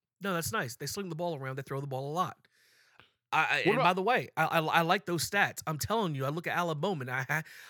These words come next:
Speaker 1: I, I don't think he's spectacular. Now, don't get me wrong.
Speaker 2: He's,
Speaker 1: He may
Speaker 2: he's
Speaker 1: look
Speaker 2: not
Speaker 1: spectacular.
Speaker 2: spectacular. He's not spectacular, but you have to remember he didn't get a chance to build chemistry with his receivers,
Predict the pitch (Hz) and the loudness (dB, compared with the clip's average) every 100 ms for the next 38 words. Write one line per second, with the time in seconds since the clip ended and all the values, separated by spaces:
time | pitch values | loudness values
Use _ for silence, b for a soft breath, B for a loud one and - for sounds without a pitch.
0 | B 143 160 _ 147 151 131 143 165 - | B -4 -4 _ 0 0 0 -2 -2 -8
1 | 151 135 143 - - 180 175 - 110 110 | -8 -6 -6 -8 -6 0 0 0 -10 -8
2 | 117 156 190 208 185 226 185 135 208 208 | -2 0 0 -2 4 6 6 6 6 8
3 | 214 277 - 240 156 196 214 208 226 - | 6 4 2 2 2 2 0 0 0 -4
4 | _ _ - 196 190 202 233 208 165 180 | _ _ 2 4 4 2 0 -4 0 0
5 | 160 160 160 156 151 143 160 - 185 175 | 2 2 2 2 2 2 2 2 2 4
6 | 190 139 156 180 202 196 196 - 196 170 | 2 2 2 2 0 -2 -2 -2 0 0
7 | 170 160 160 - 202 208 - 170 151 151 | 0 0 -2 -2 -2 0 2 4 4 2
8 | 151 143 - 269 170 147 | 0 0 -2 -2 2 0